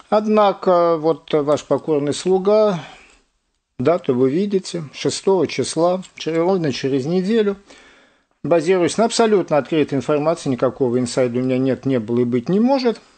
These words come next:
опубликовал своё мнение в «Фонтанке» о том, что это был теракт и взрыв.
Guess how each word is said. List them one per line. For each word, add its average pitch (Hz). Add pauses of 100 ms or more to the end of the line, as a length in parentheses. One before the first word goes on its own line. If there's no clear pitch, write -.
(760)
опубликовал 208
своё 165
мнение 180
в -
«Фонтанке» 156
о -
том, 202
что -
это 156
был 135
теракт 190
и 135
взрыв. 123